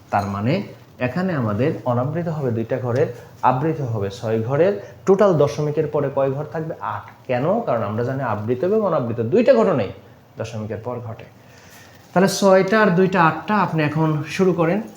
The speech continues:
আট দশমিক দুই চার তিন নিলেন, তারপরে রিপিট হবে কি? চার আর তিন। দেখেন, চার আর তিন রিপিট করে করে আমি লিখে দিয়েছি, আর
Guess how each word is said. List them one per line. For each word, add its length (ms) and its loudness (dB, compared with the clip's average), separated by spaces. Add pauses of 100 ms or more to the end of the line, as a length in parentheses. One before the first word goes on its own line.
(460)
আট 300 6 (220)
দশমিক 500 2 (180)
দুই 320 4 (180)
চার 180 4 (160)
তিন 180 2 (120)
নিলেন, 260 2 (360)
তারপরে 300 4
রিপিট 300 2
হবে 200 2
কি? 180 -4
চার 200 4
আর 160 0
তিন। 140 -4
দেখেন, 200 -4
চার 240 0
আর 160 -4
তিন 180 -8
রিপিট 260 -8
করে 140 -8
করে 320 -8
আমি 140 -4 (380)
লিখে 380 -2
দিয়েছি, 240 -8 (240)
আর 80 2